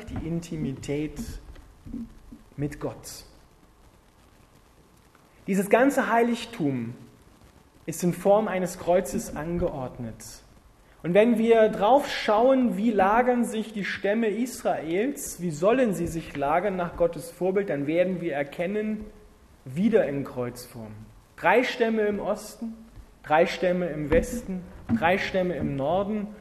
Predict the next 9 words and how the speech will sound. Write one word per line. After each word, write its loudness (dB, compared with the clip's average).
und -4
drei 0
Stämme -6
im -4
Süden. -2
Der -4
Zugang 4
zu -6
Gott -2